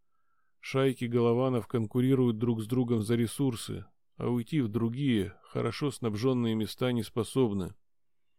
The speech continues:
Мысль меня заинтересовала, и к тому же я как-то выбросил из головы, что Кош Зала пациент. Ныне он был просто оппонентом. То есть, по-вашему, голованы – безальтернативно общественные животные,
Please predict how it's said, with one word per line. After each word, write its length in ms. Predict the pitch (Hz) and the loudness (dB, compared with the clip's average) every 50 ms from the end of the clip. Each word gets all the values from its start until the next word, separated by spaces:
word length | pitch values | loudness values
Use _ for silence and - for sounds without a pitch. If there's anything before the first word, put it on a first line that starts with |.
| _ _ _ _ _ _ _ _ _ _ _ _ _ _ _ _ | _ _ _ _ _ _ _ _ _ _ _ _ _ _ _ _
Мысль 360 | 156 143 160 160 147 - 139 | -6 -4 -4 -4 -4 -4 -2
меня 300 | 123 120 120 120 123 123 | -2 0 0 2 2 0
заинтересовала, 880 | 107 110 117 113 107 - 120 110 107 - - 127 135 151 156 147 139 127 | 0 0 0 -2 0 -2 -4 -4 -4 -2 -2 0 2 2 2 2 2 2
и 120 | 131 131 | 0 0
к 60 | 120 - | -2 -4
тому 300 | - 127 131 143 151 139 | -4 -2 -2 0 -2 -2
же 140 | 123 123 | 0 0
я 140 | 117 113 113 | 0 0 0
как-то 360 | 107 - 139 - - - 123 | -2 -4 -8 -8 -4 -4 -2
выбросил 560 | 110 117 143 143 131 131 117 - - 123 123 120 | -2 0 -2 -2 0 0 0 0 0 -2 0 0
из 120 | 113 110 | 0 0
головы, 480 | 113 120 120 113 113 120 127 139 131 113 | 2 2 2 2 2 2 2 2 0 0
что 320 | - - - - 110 104 | -2 -6 -6 -4 -4 -4
Кош 320 | - - - 139 131 104 104 | -2 0 2 2 4 2 2
Зала 320 | 104 110 110 113 123 123 | 0 0 2 2 2 0
пациент. 720 | 117 - 113 - - - 131 127 120 113 101 87 - - - - _ _ _ _ _ _ _ _ _ _ _ _ _ _ - | 0 -2 -6 -4 -2 0 2 2 4 2 2 0 -4 -12 -20 -20 _ _ _ _ _ _ _ _ _ _ _ _ _ _ -8
Ныне 360 | 151 147 160 170 165 156 143 | -4 -2 0 0 2 2 2
он 180 | 135 127 113 107 | 2 2 0 0
был 220 | 113 135 135 127 | 0 0 0 0
просто 460 | - - 117 120 120 - - - 120 | -2 -2 -2 0 0 -2 0 0 0
оппонентом. 760 | 113 104 - 117 113 113 110 104 98 92 - 95 92 92 95 - _ _ _ _ _ _ _ _ _ _ _ _ _ _ _ _ _ _ _ _ _ _ _ _ _ _ _ - | 0 2 0 0 0 2 2 0 0 -2 -4 -8 -10 -10 -12 -18 _ _ _ _ _ _ _ _ _ _ _ _ _ _ _ _ _ _ _ _ _ _ _ _ _ _ _ -4
То 160 | 107 117 117 | -2 0 0
есть, 240 | 117 107 - - - | 0 -2 -4 -4 -4
по-вашему, 560 | 117 110 110 123 123 110 - - 117 113 110 | -2 0 0 0 -2 -2 -2 -2 -2 -2 0
голованы – 680 | 107 113 110 110 110 113 123 131 131 127 123 113 98 - _ - | 2 2 4 4 4 2 2 2 2 0 0 -2 -4 -6 _ -6
безальтернативно 1040 | 117 117 113 110 123 120 107 - 127 117 117 117 110 - - 151 143 131 131 123 117 | -2 0 0 2 2 0 0 0 -2 0 0 0 -2 -2 -2 -4 -2 0 2 0 0
общественные 720 | 107 - - 135 131 117 - - 120 110 110 110 110 104 | 0 -2 -2 -2 -2 -2 -2 -4 -2 0 0 0 0 0
животные, 720 | 95 107 107 117 127 131 - - 120 113 110 107 95 82 | 0 0 0 2 2 2 0 0 -2 0 0 0 -2 -4